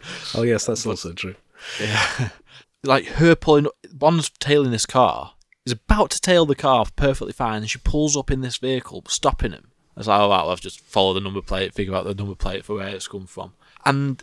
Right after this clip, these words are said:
Speaker 2: there was so many scenes in this film where I think the, the, the mission's complete, job done, and then Goodnight ruins it.
Speaker 1: What I find interesting is that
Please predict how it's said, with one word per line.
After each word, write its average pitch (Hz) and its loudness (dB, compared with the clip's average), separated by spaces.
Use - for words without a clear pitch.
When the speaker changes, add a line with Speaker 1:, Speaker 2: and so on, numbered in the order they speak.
Speaker 2:
there 135 6
was 135 2
so 160 4
many 156 0
scenes 143 -2
in 110 -2
this 110 -4
film 107 2
where 95 0
I 90 0
think - -8
the, 127 -2
the, 127 -2
the 123 -12
mission's 123 -4
complete, 117 -4
job 98 4
done, 101 -2
and 107 2
then 101 -4
Goodnight 98 -2
ruins 98 -2
it. 98 -8
Speaker 1:
What 196 2
I 233 6
find 151 4
interesting 92 -2
is 73 -6
that 82 -6